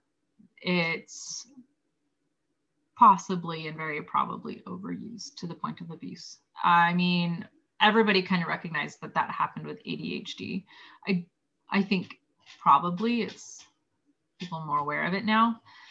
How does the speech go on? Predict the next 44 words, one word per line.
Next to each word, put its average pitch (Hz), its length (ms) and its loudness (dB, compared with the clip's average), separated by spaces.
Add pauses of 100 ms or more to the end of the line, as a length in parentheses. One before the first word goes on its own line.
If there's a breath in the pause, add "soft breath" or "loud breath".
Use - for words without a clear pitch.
(260 loud breath)
'cause 175 180 -2
even 170 300 2
in 160 200 -8
groups - 520 -10 (220 loud breath)
where 160 100 -4
I 151 60 0
don't - 160 -4
think 165 200 -8
people 175 220 -6
are 147 140 -2
really 151 240 -6
too 131 220 -6
care 156 300 -6
too 175 160 -4
much 170 220 -2
about 170 180 -4
natural 170 300 -4
methods, 170 380 -4
they 151 140 -2
say, 151 340 -4
"I 240 120 4
don't 262 160 0
wanna 262 240 0
just 254 240 -6
jump 220 200 -4
straight 214 260 -6
to 226 80 -6
the - 80 -6
A 220 120 -4
D 208 220 -4
H - 140 -10
D 196 140 -8
thing." 185 360 -2
You 180 120 0
know, 156 200 -2 (300 loud breath)
I 214 40 -4
think 226 160 4
people 202 160 4
are 190 40 4
more 170 160 4
aware, 160 720 0
um, 170 320 6
and 170 120 -2
antibiotics, 170 880 2